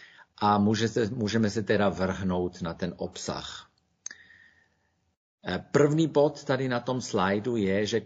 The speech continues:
covid dle mého názoru je velmi vážný problém, ale na druhou stranu je opravdu jenom jeden z možná stovky faktorů,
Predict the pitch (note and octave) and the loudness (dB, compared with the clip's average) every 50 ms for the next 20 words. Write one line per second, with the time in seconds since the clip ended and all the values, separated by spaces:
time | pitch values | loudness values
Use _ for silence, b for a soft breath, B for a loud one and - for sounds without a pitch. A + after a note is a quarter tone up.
0 | - - A#2+ B2 B2+ C#3+ D3 D3 D3 - - - G2+ - - - - A2+ A2+ A2 | 0 2 2 2 4 2 0 0 -2 -6 -14 -18 -18 -16 -14 -10 -6 -4 -2 -2
1 | A2 A2+ G#2 G#2+ A#2 A2 G#2+ G#2 G#2+ A2 A2+ G#2+ A#2+ A2 G#2 G#2+ G2 F#2 E2+ F2+ | -2 -2 -2 0 0 0 2 0 0 0 0 0 0 0 2 2 0 0 0 2
2 | G2+ G2+ G2+ G#2 A2+ B2 B2 A2+ A#2 A2 A2 A#2 A#2+ A#2 A2+ B2 B2 A#2+ - B2+ | 2 2 4 4 2 0 0 2 2 2 2 2 0 0 -2 -4 -4 -4 -2 0
3 | B2+ A#2+ A2+ A#2+ A#2+ A#2 A2 A2+ A#2+ B2+ C#3+ D3 C3+ - B B B B B B | 0 0 2 2 2 2 2 0 -2 -2 -4 -6 -6 -8 B B B B B B
4 | B B B B - A2+ A2 A2+ A2+ A2+ A2+ G#2+ G2+ - A#2+ A#2+ A#2+ A2+ B2+ B2+ | B B B B -4 0 2 4 4 4 4 2 2 2 2 2 4 4 4 2
5 | G#2+ - - - A#2+ A#2 A2+ A#2 A2+ A2+ A2 G2+ G2+ G#2 A2 - - - - A2 | 2 0 -6 -2 0 0 0 2 0 2 2 2 4 2 2 0 -4 -8 -10 -8
6 | G#2 - B2+ B2 B2 B2 B2 A#2 A#2+ A#2 A2 G#2 G#2 G#2+ G#2+ G#2+ A2 G#2+ G2 G#2 | -4 -2 0 0 0 0 0 0 0 2 4 4 2 2 0 0 0 0 2 2
7 | G#2+ A2 A#2+ B2+ B2+ B2+ A#2+ G#2 - - A2+ A2+ A2 F#2 G2 F#2+ F#2 - - - | 2 2 2 0 -2 -2 -4 -6 -6 -2 0 0 0 2 2 0 0 0 -4 -6
8 | - - A#2 A2+ A2+ - - - - C3+ A#2 - - G#2 G2 - - - - A2+ | -2 2 2 2 2 0 -6 -6 -4 -4 -2 0 0 0 0 0 -4 -4 0 0
9 | A2 A2 G#2+ G#2+ A2 A2 | 2 2 2 2 0 0